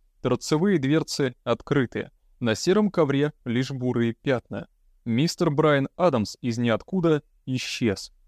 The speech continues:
вместе с клацающими зубами. Хоган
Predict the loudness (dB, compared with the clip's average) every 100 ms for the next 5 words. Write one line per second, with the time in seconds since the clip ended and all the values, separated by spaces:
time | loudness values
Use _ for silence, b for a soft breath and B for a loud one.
0 | _ _ 0 2 2 0 0 -2 -2 _
1 | -10 -2 2 0 0 -2 -2 -2 -2 0
2 | 0 2 0 0 -10 _ _ _ _ _
3 | _ _ _ _ _ _ _ _ _ _
4 | _ _ _ _ _ _ _ _ _ _
5 | _ _ _ _ _ _ _ _ _ 4
6 | 4 4 0